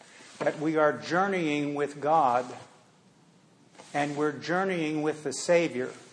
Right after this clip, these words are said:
We, we are moving on the way. And of course, when you do that, you understand that you're passing by a number of things, and you're seeing and noticing things in a way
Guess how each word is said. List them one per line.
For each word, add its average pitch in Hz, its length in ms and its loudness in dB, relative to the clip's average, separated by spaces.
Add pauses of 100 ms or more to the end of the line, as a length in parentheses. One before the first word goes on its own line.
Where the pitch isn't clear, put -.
(200)
We, 151 260 -2
we 160 240 -4
are 151 160 4
moving 175 680 0 (120)
on 170 380 6
the 151 60 -4
way. 147 380 2 (640)
And 151 160 -2
of 151 120 -6
course, 175 340 2
when 175 180 -2
you 160 140 0
do 208 280 -4
that, 151 300 2
you 156 160 -2
understand 160 640 -4
that 147 160 -8
you're 147 100 -2
passing 165 520 2
by 151 240 4
a 147 80 0
number 151 340 -2
of 135 120 -6
things, 165 600 -4 (400)
and 143 200 -6
you're 151 120 -2
seeing 175 480 0
and 151 140 -2
noticing 170 500 0
things 156 420 -4
in 147 120 -2
a 143 60 -4
way 151 440 0